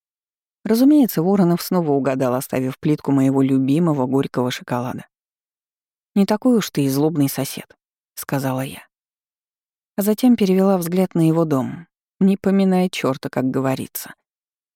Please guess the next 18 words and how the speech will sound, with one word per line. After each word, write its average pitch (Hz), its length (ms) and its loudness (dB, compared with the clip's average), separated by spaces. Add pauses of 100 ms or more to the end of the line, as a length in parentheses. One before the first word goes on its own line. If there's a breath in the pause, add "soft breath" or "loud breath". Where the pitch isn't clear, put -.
(480)
С - 120 -6
обнажённым 180 640 2
торсом, 170 380 -4
прикрытым 147 480 -4
лишь 139 220 -4
полотенцем, 147 640 -4
небрежно 139 440 0
свисавшим - 580 -6
с - 120 -10
плеч, 190 360 -6
Воронов 220 440 0
стоял 185 400 -4
у 170 80 0
окна, 202 400 -4
пристально 170 520 -4
глядя 147 320 0
на 147 80 2
меня. 139 360 -2